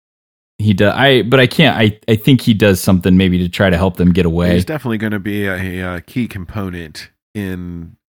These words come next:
Speaker 1: Mm-hmm.
Speaker 2: this uprising, I think.
Speaker 1: Yeah.
Speaker 2: In this
Speaker 1: Yeah.
Speaker 2: prisoner revolt.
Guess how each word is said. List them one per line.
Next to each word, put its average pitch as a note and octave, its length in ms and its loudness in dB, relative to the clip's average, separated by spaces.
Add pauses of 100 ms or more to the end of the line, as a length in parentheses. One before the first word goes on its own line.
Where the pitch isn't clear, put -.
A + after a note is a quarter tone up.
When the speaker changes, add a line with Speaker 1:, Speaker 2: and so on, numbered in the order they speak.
Speaker 1:
Mm-hmm. G2 220 8
Speaker 2:
this D#2+ 180 0
uprising, E2 720 -12
I D#2+ 100 -12
think. - 460 -20 (800)
Speaker 1:
Yeah. D#2 220 -10 (100)
Speaker 2:
In G#2+ 140 -8
this F2+ 160 -10
Speaker 1:
Yeah. A#2 120 -10
Speaker 2:
prisoner G#2 500 -6
revolt. F#2 680 -8